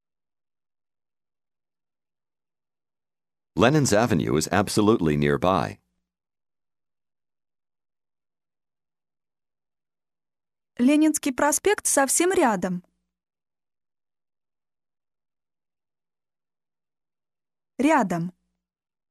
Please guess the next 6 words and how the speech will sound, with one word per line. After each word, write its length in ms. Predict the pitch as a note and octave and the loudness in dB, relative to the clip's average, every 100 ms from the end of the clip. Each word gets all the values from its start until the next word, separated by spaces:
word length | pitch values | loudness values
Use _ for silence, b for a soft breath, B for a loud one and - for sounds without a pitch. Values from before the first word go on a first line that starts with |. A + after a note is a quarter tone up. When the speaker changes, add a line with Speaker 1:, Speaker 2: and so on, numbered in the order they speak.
| _ _ _ _ _ _ _ _ _ _ _ _ _ | _ _ _ _ _ _ _ _ _ _ _ _ _
Speaker 1:
You 140 | F#2+ | 0
need 160 | G#2 F#3 | 2 2
to 100 | C#3 | 0
be 120 | G#2 | 0
going 320 | F#2 E2+ D2 | 2 2 0
straight. 520 | C#2 - B2 C#2+ A1 | -2 -2 0 0 -2